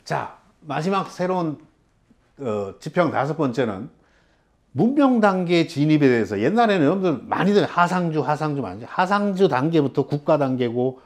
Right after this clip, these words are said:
문명 단계였는데 아까 지금 도사유적 얘기한 것처럼 이제는 문명 단계 진입 시기를 요서 지역에서는 요하 문명의 가장 핵심적인 홍산문화 후기, 기원전 삼천오백 년 단계까지 올리고 있어요. 그때 문명 단계 이미 진입했다, 이거.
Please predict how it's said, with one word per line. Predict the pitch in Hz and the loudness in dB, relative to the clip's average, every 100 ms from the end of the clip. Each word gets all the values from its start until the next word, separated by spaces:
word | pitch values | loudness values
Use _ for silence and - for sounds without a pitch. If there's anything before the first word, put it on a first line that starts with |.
| - | -6
문명 | 127 160 156 | -2 2 2
단계였는데 | 127 117 107 98 107 117 | 2 0 -2 -4 -4 -2
아까 | 135 - 156 | -2 -2 -4
지금 | 156 147 131 | -2 -2 -2
도사유적 | - 165 170 151 135 107 | -2 0 2 2 0 -2
얘기한 | 120 135 113 | -4 -4 -6
것처럼 | 95 107 87 117 | -8 -8 -8 -8
이제는 | 143 202 165 156 - _ _ _ _ - | 0 2 0 -4 -12 _ _ _ _ -6
문명 | 127 214 220 220 196 | 0 4 6 4 4
단계 | 180 170 160 | 0 0 0
진입 | 147 156 165 | 0 0 0
시기를 | 156 135 110 92 - _ _ _ _ 127 | -2 -2 -2 -4 -10 _ _ _ _ 2
요서 | 156 185 175 | 6 6 6
지역에서는 | 180 180 165 180 170 151 - 120 | 4 4 0 0 -2 -4 -4 2
요하 | 139 156 | 4 4
문명의 | 147 151 156 135 | 4 0 0 0
가장 | 123 131 | -2 -2
핵심적인 | 160 - 156 139 113 107 - - | -4 -4 -2 0 0 -4 -10 -6
홍산문화 | 226 226 202 175 165 151 | -2 0 0 0 0 0
후기, | 185 190 185 127 - _ | 0 -2 -2 -4 -8 _
기원전 | 131 147 170 160 | -2 0 0 -2
삼천오백 | 147 180 - 165 120 196 226 | -2 -6 -4 0 2 4 4
년 | 196 160 | 2 -2
단계까지 | 123 110 107 107 98 | -2 -4 -6 -8 -6
올리고 | 101 107 90 85 | -4 -4 -6 -12
있어요. | - _ _ _ _ - | -20 _ _ _ _ -12
그때 | 196 226 | -2 0
문명 | 139 190 196 165 | 2 0 0 -2
단계 | 135 151 | -2 -2
이미 | 131 | -4
진입했다, | 131 143 160 139 113 | -4 -4 -2 -2 -4
이거. | 104 | -10